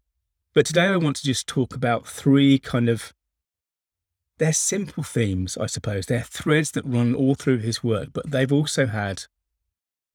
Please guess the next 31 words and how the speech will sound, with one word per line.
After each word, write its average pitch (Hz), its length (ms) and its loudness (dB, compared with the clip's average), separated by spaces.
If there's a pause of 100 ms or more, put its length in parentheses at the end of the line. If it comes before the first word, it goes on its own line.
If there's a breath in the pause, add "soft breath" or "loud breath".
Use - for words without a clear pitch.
(500)
a 135 80 2
really 131 260 6 (180)
big 123 200 4
effect - 420 -4
on 107 160 2
me. 101 180 0
And 98 100 -4
to - 100 -10
be 165 120 -2
clear, 110 540 -2 (720)
you 120 60 2
know, 131 80 6
obviously 139 260 2
in 127 80 4
the 131 160 6
in-, 151 180 4
interview, 151 400 2
we're 127 120 0
talking 120 360 -2
about 110 280 -2
storytelling, 117 800 -4 (880)
and 104 480 -2
there's 117 160 0
gonna 120 180 0
be 110 120 -2
content 135 560 2
released 117 400 -4
tomorrow 107 520 -2
as 107 200 -6
well 107 460 -2
that - 440 -8